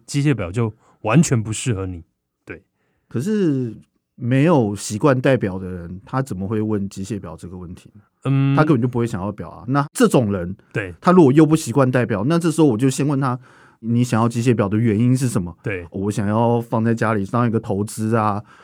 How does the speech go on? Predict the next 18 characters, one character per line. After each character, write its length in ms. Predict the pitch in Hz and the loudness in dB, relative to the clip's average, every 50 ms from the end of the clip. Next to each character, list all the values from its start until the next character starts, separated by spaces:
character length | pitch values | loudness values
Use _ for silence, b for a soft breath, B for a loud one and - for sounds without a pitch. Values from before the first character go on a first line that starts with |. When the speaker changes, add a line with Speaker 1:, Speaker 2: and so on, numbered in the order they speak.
| b b b - | b b b -14
Speaker 2:
那， 100 | 117 113 - - 123 | -12 -12 -10 -6 -4
那 120 | 113 110 | -4 -2
就 140 | 110 120 104 | -2 -2 -4
去 100 | - 110 | -4 -6
好 160 | 101 - 95 | -6 -6 -4
好 120 | 104 101 | -4 -4
工 200 | 95 - 95 98 | -4 -4 -6 -4
作 140 | 95 104 95 | -4 -4 -4
或 80 | 101 98 | -4 -4
买 140 | 101 95 90 | -6 -6 -6
黄 200 | 110 117 110 90 | -4 -4 -4 -6
金 160 | - - 90 | -6 -2 0
啊。 320 | 123 123 123 131 123 117 107 | 0 0 2 0 -2 -2 -2
Speaker 1:
<laughs> 40 | |
对 160 | - 127 117 107 | -2 -2 -2 -2
啦， 160 | 101 92 B B B 156 B 117 98 | -4 -8 B B B -16 B -14 -2
所 120 | - 196 | 0 2
以， 220 | 233 220 170 139 | 2 2 2 -2